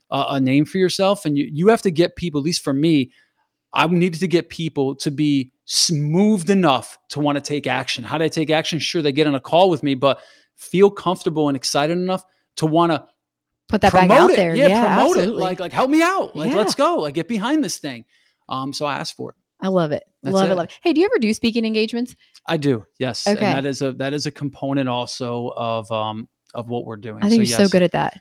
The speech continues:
Speaker 1: If
Speaker 2: And,
Speaker 1: anyone
Speaker 2: like,
Speaker 1: wants to
Speaker 2: getting
Speaker 1: hear me speak, man, I love speaking.
Speaker 2: Oh, and it's Bonocore. Let's do this for them 'cause that took me a second. B U O N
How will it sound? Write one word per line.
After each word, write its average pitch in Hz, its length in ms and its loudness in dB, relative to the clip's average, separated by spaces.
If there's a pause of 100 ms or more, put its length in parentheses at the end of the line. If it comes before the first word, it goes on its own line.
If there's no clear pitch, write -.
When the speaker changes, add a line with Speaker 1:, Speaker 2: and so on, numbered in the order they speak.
(120)
Speaker 1:
If - 80 -8
Speaker 2:
And, 135 120 2
Speaker 1:
anyone 156 100 8
Speaker 2:
like, 151 80 8
Speaker 1:
wants - 180 6
to - 60 -4
Speaker 2:
getting 143 80 4
Speaker 1:
hear 151 80 6
me 151 140 4
speak, 156 340 -2
man, 131 140 -4
I 135 100 0
love 135 240 0
speaking. - 420 -12 (380)
Speaker 2:
Oh, 226 140 4
and 220 100 4
it's 214 140 0
Bonocore. 208 420 4
Let's 185 220 0
do 220 80 -4
this 196 160 -4
for - 80 -8
them 165 160 -4
'cause 170 300 -6
that - 160 0
took - 120 -8
me 180 80 -2
a 170 40 -2
second. 170 320 0 (300)
B 233 340 2
U 196 440 0
O 185 260 2
N 151 300 -2